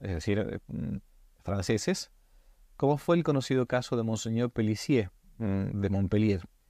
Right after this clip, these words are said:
quien se desvivió por complacer a los musulmanes en la cabeza del sultán. Así, entonces, mientras Carlos quinto planeaba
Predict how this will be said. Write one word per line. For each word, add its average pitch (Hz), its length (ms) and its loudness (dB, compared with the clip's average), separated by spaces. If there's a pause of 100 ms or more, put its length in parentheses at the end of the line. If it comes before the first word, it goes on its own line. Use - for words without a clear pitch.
(120)
quien 165 220 0
se 147 160 -2
desvivió 156 580 2
por 120 240 -2
complacer 151 680 0
a 135 40 2
los 123 100 0
musulmanes 107 640 0
en 110 60 2
la 95 100 2
cabeza 104 320 -2
del 107 100 0
sultán. 127 420 -2 (340)
Así, 110 260 -2 (280)
entonces, 139 500 0
mientras 104 540 -2
Carlos 101 360 -2
quinto 165 420 0
planeaba 107 460 0